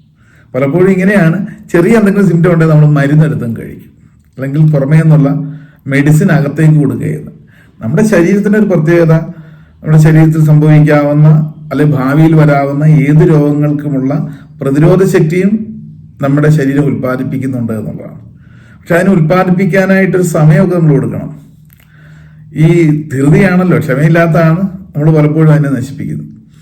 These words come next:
മനസ്സിനെ സംബന്ധിച്ചും അതേപോലെ അസുഖമുണ്ട്. എന്താ അസുഖം?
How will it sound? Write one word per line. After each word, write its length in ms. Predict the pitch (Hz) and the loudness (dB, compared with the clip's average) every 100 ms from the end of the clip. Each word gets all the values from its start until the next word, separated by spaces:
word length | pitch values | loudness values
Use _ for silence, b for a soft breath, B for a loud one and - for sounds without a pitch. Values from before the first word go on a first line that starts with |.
| b b b b - | b b b b -2
മനസ്സിനെ 320 | 226 226 220 160 | 2 2 2 2
സംബന്ധിച്ചും 340 | 151 139 139 | 2 0 -2
അതേപോലെ 380 | 127 120 123 135 156 B B B - 127 | -4 -6 -6 -6 -8 B B B -16 -12
അസുഖമുണ്ട്. 640 | 123 156 156 151 - - - - | -6 0 2 2 0 -4 -12 -2
എന്താ 140 | 151 151 | 2 4
അസുഖം? 300 | 151 156 135 | 4 2 0